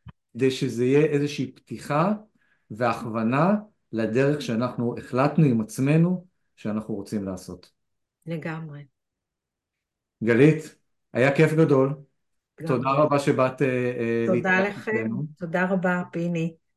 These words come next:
Speaker 1: ואנחנו, אה, בהחלט נשים לב לתדמית העסקית, לתדמית האישית, ועל השילוב של הפנים והחוץ.
Speaker 2: לגמרי.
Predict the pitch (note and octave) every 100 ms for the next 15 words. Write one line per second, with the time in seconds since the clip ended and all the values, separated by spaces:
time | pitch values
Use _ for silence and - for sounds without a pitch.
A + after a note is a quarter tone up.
0 | _ _ G#2 A2+ A#2 B2+ D#3 D3+ D#3 D#3
1 | D#3+ D3+ D3 A#2 C3 B2 - C#3 F3 F#3+
2 | C3 - D3 D3 C3 C3+ C#3 F3 E3 -
3 | _ _ A#2 A#2+ - A#2 B2+ D3 D3 -
4 | - A#2 A2+ A2+ A2 - C#3+ D#3 G3+ -
5 | _ _ _ B2 - A2+ C#3+ E3 D#3+ A#2+
6 | - C#3 E3+ - _ _ - A2+ B2+ A#2+
7 | - A#2+ B2 D#3+ G#3 E3+ B2 G#2 - B2+
8 | D3+ C3 G2+ - F2 - _ _ _ _
9 | - F3+ D#3+ E3 D#3 C#3+ C#3+